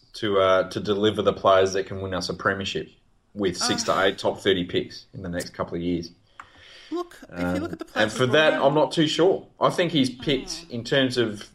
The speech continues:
Speaker 1: the obvious picks he's got, right? Obviously, like, Wingard and, and Wines, you can't
Speaker 2: Hmm.
Speaker 1: really stuff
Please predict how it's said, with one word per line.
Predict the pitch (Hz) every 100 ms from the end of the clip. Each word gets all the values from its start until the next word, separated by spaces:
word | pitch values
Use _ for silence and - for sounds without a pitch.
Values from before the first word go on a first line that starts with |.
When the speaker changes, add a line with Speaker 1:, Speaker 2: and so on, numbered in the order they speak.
| -
Speaker 1:
the | 104
obvious | 123 131 120 -
picks | - 101 -
he's | 95
got, | 87 90
right? | 87 110
Obviously, | 117 101 101
like, | 92 92
Wingard | 110 107 98 95 92
and, | 87 - -
and | 101
Wines, | 98 101 90 104 123 - -
you | 92
can't | 92 95 92
Speaker 2:
Hmm. |
Speaker 1:
really | 98 90
stuff | - 90 -